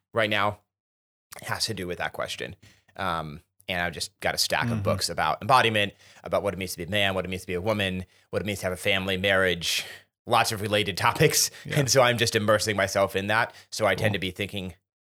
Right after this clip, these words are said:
Speaker 1: a lot about that sort of stuff right now. Um, so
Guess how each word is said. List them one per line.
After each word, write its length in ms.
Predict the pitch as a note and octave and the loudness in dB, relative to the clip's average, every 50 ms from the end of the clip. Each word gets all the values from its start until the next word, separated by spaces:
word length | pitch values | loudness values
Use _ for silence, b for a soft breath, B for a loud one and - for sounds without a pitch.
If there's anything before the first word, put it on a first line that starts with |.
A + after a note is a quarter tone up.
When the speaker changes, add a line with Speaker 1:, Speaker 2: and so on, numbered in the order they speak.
| _ _ _ - | _ _ _ -2
Speaker 1:
a 80 | G#2 G#2+ | 0 2
lot 200 | G#2 G#2 G2 F#2+ | 4 4 4 2
about 260 | F#2 F#2+ F#2 F2 - | 2 2 0 0 0
that 140 | F2+ F2+ - | -2 -4 -2
sort 160 | - F2+ D#2+ | -4 -6 -6
of 60 | F2+ | -6
stuff 260 | - - D#2+ D2+ - | -4 -4 -4 -4 -4
right 160 | - E2+ E2 E2 | -4 -4 -4 -4
now. 280 | D#2+ D2+ C2 C#2+ - - _ _ _ - | -4 -6 -6 -6 -8 -12 _ _ _ -10
Um, 420 | C#2+ D2+ D#2 D#2 D#2+ E2+ D2+ E2+ G#2 _ _ _ _ _ _ _ _ _ | -8 -6 -6 -6 -8 -10 -12 -16 -18 _ _ _ _ _ _ _ _ _
so 260 | - - F#2+ E2 - | -6 -2 -2 -2 -4